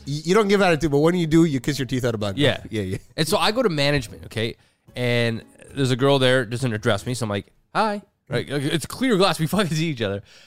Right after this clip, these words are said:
Speaker 2: She comes over. She goes, "Yeah." I'm like, "Look, I need a guest pass. I've got a company car for a night. Can we do this?" She goes, "Yeah, you know, I'm brand new. They're just on a call." I hear the call. They're, like, mid-introduction to this call. I'm like, "Ugh." So I wait for ten minutes.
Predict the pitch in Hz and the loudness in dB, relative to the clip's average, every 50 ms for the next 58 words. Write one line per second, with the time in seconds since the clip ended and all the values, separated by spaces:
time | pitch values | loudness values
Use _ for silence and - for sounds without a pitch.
0 | _ _ _ _ _ - 170 165 190 185 151 135 127 123 131 135 120 127 123 117 | _ _ _ _ _ -12 -8 -6 -4 -4 0 0 2 2 2 0 -2 -2 -4 -4
1 | 110 127 - - - - 120 120 120 117 107 - - - 139 131 120 107 117 131 | -2 -2 -2 -2 -4 -4 -4 -2 -2 -2 -2 -4 -6 -4 -2 -2 0 0 -2 -2
2 | 156 180 175 147 110 110 113 117 - - 151 143 151 170 175 - - - _ _ | -2 -4 -4 -4 -4 -4 -4 -4 -6 -6 -4 -4 -4 -4 -6 -10 -12 -16 _ _
3 | - 120 110 113 107 107 - 139 151 160 185 170 143 160 151 147 135 - 147 139 | -10 -8 -6 -6 -6 -6 -6 -6 -6 -4 -6 -4 0 2 2 2 2 0 -2 -2
4 | 131 117 107 107 110 110 - _ _ _ - 110 107 107 101 95 85 80 80 - | -2 0 -2 -2 -4 -6 -8 _ _ _ -10 -8 -6 -6 -6 -6 -6 -8 -10 -12
5 | - 104 101 101 95 - _ - _ _ _ _ - 135 165 160 147 147 143 143 | -10 -6 -6 -6 -6 -8 _ -20 _ _ _ _ -10 -6 -2 -2 0 0 0 0
6 | 135 135 123 110 127 139 156 165 151 139 135 131 131 131 131 131 - - - 127 | 0 0 0 2 2 2 2 2 2 2 2 2 4 2 2 0 -2 -6 -4 0
7 | 135 143 143 147 127 135 135 120 113 - - 117 - - - - - _ _ _ | 2 2 2 2 0 -2 -4 -6 -6 -6 -10 -14 -14 -14 -16 -20 -20 _ _ _
8 | 175 165 165 196 214 185 214 262 269 233 196 - - 208 214 170 110 - 123 202 | -20 -12 -8 -6 -4 0 2 2 4 4 2 2 2 2 2 2 0 -2 -2 -4
9 | 214 220 220 190 - - - _ _ _ _ 160 151 156 196 226 233 220 202 202 | -2 -2 -4 -6 -8 -10 -20 _ _ _ _ -8 -4 -2 0 0 0 0 0 0
10 | 180 139 170 165 170 170 - - 160 147 139 131 135 117 - 147 131 117 107 107 | 0 0 0 2 0 0 0 -4 -4 -4 -2 -2 -4 -4 -2 -2 0 0 0 0
11 | 101 98 92 - _ _ - - - - - - _ _ _ _ _ _ _ - | -2 -4 -6 -8 _ _ -20 -20 -20 -20 -20 -20 _ _ _ _ _ _ _ -4
12 | - 165 196 240 208 214 208 165 - 151 135 - 143 135 127 117 104 87 - - | -2 2 2 4 4 4 4 2 2 -4 -6 -2 0 0 0 0 -2 -6 -8 -12
13 | - - - | -16 -18 -20